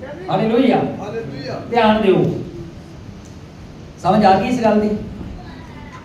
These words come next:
Speaker 1: ਅੱਜ ਨਵੀਂ ਗੱਲ ਸਿੱਖ ਲਈ ਕਿ ਯਿਸੂ ਮਸੀਹ ਵੀ ਪ੍ਰਾਰਥਨਾ ਕਰਦਾ ਹੈ। ਸਾਰਿਆਂ ਲਈ ਨਹੀਂ, ਸਾਰਿਆਂ ਦੇ ਲਈ ਨਹੀਂ।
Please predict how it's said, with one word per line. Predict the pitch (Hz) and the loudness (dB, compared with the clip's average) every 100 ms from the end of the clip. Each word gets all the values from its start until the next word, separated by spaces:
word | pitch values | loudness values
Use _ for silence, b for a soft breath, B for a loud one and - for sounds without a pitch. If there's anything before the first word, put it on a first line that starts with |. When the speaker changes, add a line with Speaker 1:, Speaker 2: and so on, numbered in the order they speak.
| - | -2
Speaker 1:
ਅੱਜ | 214 | 0
ਨਵੀਂ | 233 226 254 | 2 2 4
ਗੱਲ | 262 | 4
ਸਿੱਖ | - - | 2 2
ਲਈ | 285 311 - - - - - - - | 2 2 2 -2 -10 -16 -18 -12 -2
ਕਿ | 262 | 0
ਯਿਸੂ | 214 - 269 | 2 0 0
ਮਸੀਹ | 247 214 247 | 0 0 0
ਵੀ | |
ਪ੍ਰਾਰਥਨਾ | - 214 196 - 190 | 2 2 2 0 0
ਕਰਦਾ | 180 160 160 | 0 2 2
ਹੈ। | 139 - - - | 2 -2 -8 0
ਸਾਰਿਆਂ | 247 262 302 | 6 8 8
ਲਈ | 302 294 | 8 6
ਨਹੀਂ, | 294 302 - - - - - - - - - - - | 6 6 4 0 -8 -12 -16 -18 -20 -20 -20 -16 -4
ਸਾਰਿਆਂ | 190 202 | 0 2
ਦੇ | 208 | 2
ਲਈ | 185 165 | 2 2
ਨਹੀਂ। | 151 | 0